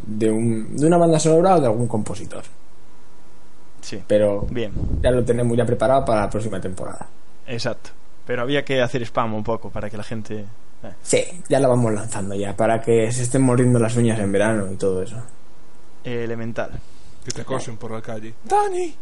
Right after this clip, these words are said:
Speaker 3: ¡Dani!
Speaker 1: Sí, sí. Yo mañana, seguramente, cuando abra el correo, me veré cartas y todo diciendo, "No, por favor, no nos hagas esto".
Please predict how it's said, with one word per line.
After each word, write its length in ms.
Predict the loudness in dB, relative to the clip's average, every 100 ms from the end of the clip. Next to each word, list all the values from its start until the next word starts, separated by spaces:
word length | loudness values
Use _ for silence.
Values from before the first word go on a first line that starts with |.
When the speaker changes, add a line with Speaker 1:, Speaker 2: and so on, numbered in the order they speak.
| -6 -6 -2
Speaker 3:
¡Dani! 400 | 2 2 2 2
Speaker 1:
Sí, 160 | 2
sí. 640 | 2 0 -4 -4 -4 -6 -4
Yo 140 | 2 4
mañana, 500 | 6 6 4 4 4
seguramente, 400 | 4 4 4 4
cuando 200 | 4 4
abra 180 | 4 4
el 60 |
correo, 360 | 2 2 4 4
me 100 | 4
veré 280 | 2 2 2
cartas 420 | 0 0 -2 -2
y 60 |
todo 180 | -2 -2
diciendo, 380 | -2 -2 -2 -2
"No, 220 | -2 -4
por 160 | -4 -2
favor, 260 | 0 2 2
no 160 | 4
nos 100 | 2
hagas 440 | 2 -2 -4 -4 -4
esto". 300 | -4 -4 -6